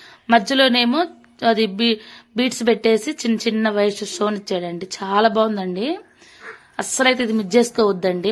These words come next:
మనకి శారీస్ మీదకి చాలా బాగుంటుందండి. చూడండి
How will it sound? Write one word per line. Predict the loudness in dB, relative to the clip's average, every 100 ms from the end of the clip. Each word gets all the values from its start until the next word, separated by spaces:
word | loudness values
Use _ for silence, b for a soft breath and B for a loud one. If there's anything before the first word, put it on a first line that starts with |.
| -2
మనకి | -2 -2 -2 2
శారీస్ | 2 2 -4
మీదకి | -8 -10 -12 -12
చాలా | -2 2 4
బాగుంటుందండి. | 2 0 -4 -8 -8 -8 -6 -6 -8 _ _ _ _ _ _ _ _ _ _ _ _ _ _ _ _ _ _ b b b b b -6
చూడండి | -2 0 0